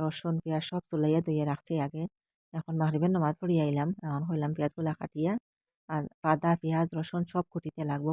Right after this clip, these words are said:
কুটনির মাঝে কুটিয়া মিহিন করে তারপরে আমি এই সন্দেশের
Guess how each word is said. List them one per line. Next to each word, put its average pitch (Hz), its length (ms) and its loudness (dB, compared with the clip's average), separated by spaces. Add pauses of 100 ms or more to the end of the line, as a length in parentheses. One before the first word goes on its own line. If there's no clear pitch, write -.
কুটনির 151 380 -6
মাঝে 143 160 -2 (100)
কুটিয়া 156 360 -4
মিহিন 151 280 -2
করে 147 140 -4 (100)
তারপরে 147 340 -6 (120)
আমি 151 120 -2 (580)
এই 147 160 -4 (600)
সন্দেশের 147 380 -4